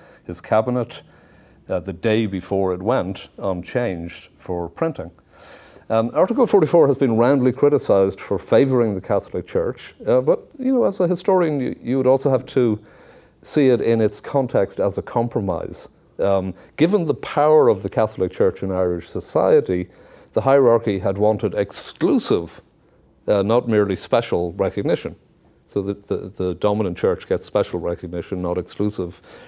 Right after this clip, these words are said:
recognition. De Valera took pains to ensure that the article made explicit, explicit references to the rights of Protestants and Jews. Now,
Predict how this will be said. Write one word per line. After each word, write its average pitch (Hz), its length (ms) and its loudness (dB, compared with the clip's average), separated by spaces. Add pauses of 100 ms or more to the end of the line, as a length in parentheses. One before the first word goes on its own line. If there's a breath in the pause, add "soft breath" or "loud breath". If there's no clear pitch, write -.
(120)
recognition. 92 580 -2
De 104 140 2
Valera 101 340 2
took 92 280 -6
pains 110 560 0 (360 loud breath)
to - 120 -2
ensure 95 540 2 (260 loud breath)
that 90 140 -2
the 95 100 0
article 95 360 -2
made 87 200 -2
explicit, 104 500 -2 (140)
explicit - 600 -4
references 90 800 -6
to - 120 -8
the 87 140 -4
rights 87 460 -4
of 85 380 -6
Protestants 80 800 -10
and 82 380 -10 (280 loud breath)
Jews. 110 460 -2 (2500 loud breath)
Now, 156 320 6